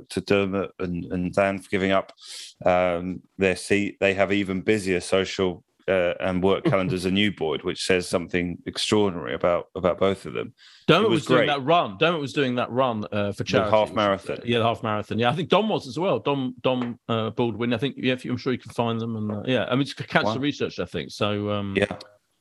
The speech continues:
Speaker 2: well, we should all give money to cancer research. Yeah, that, that <laughs> enabled you
Speaker 1: You
Speaker 2: to
Speaker 1: did,
Speaker 2: sit next to me.
Speaker 1: you, uh, boy, you refused to have a bean burger. You just went for some chips.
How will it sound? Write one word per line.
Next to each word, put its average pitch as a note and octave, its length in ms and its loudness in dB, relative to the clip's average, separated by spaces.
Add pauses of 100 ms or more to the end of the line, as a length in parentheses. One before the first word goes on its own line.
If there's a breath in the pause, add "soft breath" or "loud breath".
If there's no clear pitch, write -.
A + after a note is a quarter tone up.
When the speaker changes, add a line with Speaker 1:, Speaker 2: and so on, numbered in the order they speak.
(140)
Speaker 2:
well, A#2 120 0
we A#2+ 80 -4
should C3 140 -4
all A2+ 60 0
give A2+ 140 -2
money G#2+ 160 0
to - 60 -12
cancer G#2 240 -2
research. A2 260 -6
Yeah, B2 160 4
that, B2+ 240 2
that B2+ 320 -2
<laughs> - 0 -
enabled C3 380 0
you B2 80 6
Speaker 1:
You B2 40 2
Speaker 2:
to - 60 -10
Speaker 1:
did, C#3+ 100 0
Speaker 2:
sit C#3 120 -6
next G#2+ 180 -8
to A2+ 100 -8
me. A2+ 160 -8
Speaker 1:
you, C#3 400 4 (440)
uh, A2+ 60 0
boy, D3+ 260 4
you C3+ 180 0
refused D3 480 0
to D3 80 -2
have C3 140 2
a B2 60 2
bean A2+ 280 4
burger. F#2+ 420 2
You A#2 160 -2
just G#2 160 -2
went A2+ 200 2
for G#2 60 -8
some A2+ 200 0
chips. - 500 0